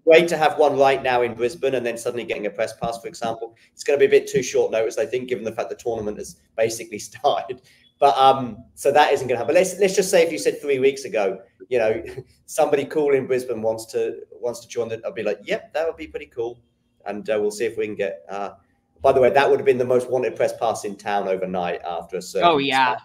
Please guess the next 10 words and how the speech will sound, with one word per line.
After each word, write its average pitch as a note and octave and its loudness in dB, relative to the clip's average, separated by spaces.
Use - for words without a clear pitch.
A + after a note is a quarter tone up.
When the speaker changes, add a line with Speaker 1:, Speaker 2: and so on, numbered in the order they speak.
Speaker 1:
so - -6
Speaker 2:
Yeah. C3 -6
Speaker 1:
it - -6
might A#2 4
not A#2 -2
happen, A2+ -4
but, G2+ -8
but, A2+ 4
um, G#2+ 0
yeah, A#2 2